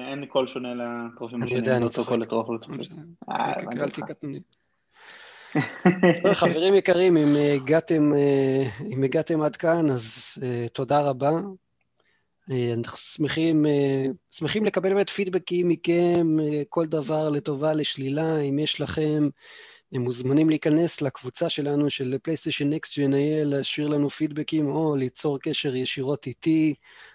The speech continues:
Speaker 2: או, אה, או עם גיל פלקוביץ' או עם, אה, ליאור ורדי, להגיד לנו את אשר על לבכם, אם בא לכם. אה, וכמובן, להמשיך ל-, לעקוב אחרינו,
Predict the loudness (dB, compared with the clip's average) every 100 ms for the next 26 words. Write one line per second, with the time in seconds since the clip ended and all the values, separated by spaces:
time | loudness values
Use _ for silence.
0 | _ -6 -2 0 0 -2 -2 0 -2 0
1 | 0 0 0 0 0 -2 -2 -2 -2 0
2 | 2 0 -2 0 0 0 0 0 0 -2
3 | -4 -6 _ _ _ _ _ -4 -2 0
4 | 2 4 4 2 0 -2 -2 -2 -6 -2
5 | 0 0 0 0 0 -2 -6 -8 -8 -12
6 | -20 _ _ _ -20 -20 -20 _ _ _
7 | _ _ _ -6 -2 0 0 -2 -2 -4
8 | -4 -8 -8 -4 -2 -2 -4 -4 -4 -4
9 | -4 -6 -4 -4 -2 -2 -2 -4 -6 -6
10 | -4 -4 -2